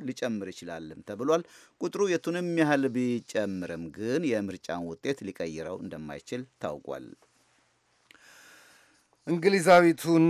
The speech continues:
Speaker 2: እንደራሴ ጆ ኮክስን ገድሏል ተብሎ ክስ ተመስርቶበት የነበረው ግለሰብ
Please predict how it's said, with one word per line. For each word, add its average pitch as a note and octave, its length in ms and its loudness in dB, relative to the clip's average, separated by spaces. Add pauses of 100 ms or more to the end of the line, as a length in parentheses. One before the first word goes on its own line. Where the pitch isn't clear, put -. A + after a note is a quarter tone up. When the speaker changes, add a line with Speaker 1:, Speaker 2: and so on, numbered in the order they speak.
Speaker 2:
እንደራሴ D3 520 6 (240)
ጆ A#2+ 120 -4 (280)
ኮክስን D3 720 4
ገድሏል C3 560 4 (240)
ተብሎ C3 340 -4
ክስ C3 260 -10
ተመስርቶበት A#2+ 840 -2 (180)
የነበረው G#2+ 720 2 (100)
ግለሰብ C#3 540 0